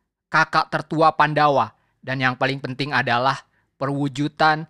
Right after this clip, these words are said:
dari Dharma itu sendiri. Sebagai pembaca Mahabharata, sangat mudah untuk melihat Yudhistira sebagai karakter yang datar, monoton, membosankan, lemah,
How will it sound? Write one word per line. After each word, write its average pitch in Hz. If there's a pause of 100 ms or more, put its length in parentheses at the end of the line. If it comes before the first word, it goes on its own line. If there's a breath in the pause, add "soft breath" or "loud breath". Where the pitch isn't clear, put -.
(160)
dari 127
Dharma 131
itu 120
sendiri. 113 (400)
Sebagai 208
pembaca 214
Mahabharata, 208
sangat 190
mudah 202
untuk 180
melihat 180
Yudhistira 156
sebagai 147
karakter 143
yang 135
datar, 143
monoton, 135
membosankan, 143 (240 soft breath)
lemah, 156